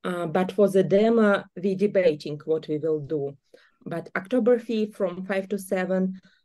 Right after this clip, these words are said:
uh, there is in-person event in downtown Las Vegas. Uh, following, if you're planning to do maybe a longer weekend, coming,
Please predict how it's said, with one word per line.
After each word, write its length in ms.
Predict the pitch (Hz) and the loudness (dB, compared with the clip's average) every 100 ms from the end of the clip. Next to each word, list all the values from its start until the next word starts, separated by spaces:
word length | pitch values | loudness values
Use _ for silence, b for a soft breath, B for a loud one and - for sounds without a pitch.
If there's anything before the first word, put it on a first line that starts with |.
| _ | _
uh, 280 | 180 175 165 | -10 -6 -4
there 240 | 151 196 185 | 2 4 4
is 260 | 185 - | 2 -2
in-person 680 | 196 185 190 190 185 190 185 190 | -4 -4 0 -2 -2 -4 -6 -8
event 460 | 160 160 165 165 | -8 -6 -6 -4
in 120 | 160 | -4
downtown 540 | 160 160 160 170 165 165 | -2 -4 -4 -6 -4 -4
Las 240 | 160 160 | -4 -6
Vegas. 540 | 160 170 180 190 190 - b b b _ 180 | -2 -2 2 0 0 -12 b b b _ -8
Uh, 300 | 175 165 165 | -6 -6 -6
following, 580 | - 202 196 190 185 | 4 6 8 6 4
if 240 | 190 196 190 | 0 -4 -4
you're 80 | - | -2
planning 320 | 180 170 170 - | 0 -2 -4 -8
to 80 | |
do 120 | 165 165 | -6 -2
maybe 340 | 165 151 151 | -2 0 2
a 40 | |
longer 400 | 147 156 180 170 | 2 2 2 -2
weekend, 580 | 156 160 - 170 160 160 | -2 -8 -8 -6 -6 -8
coming, 460 | - 165 160 156 | -12 -6 -2 -4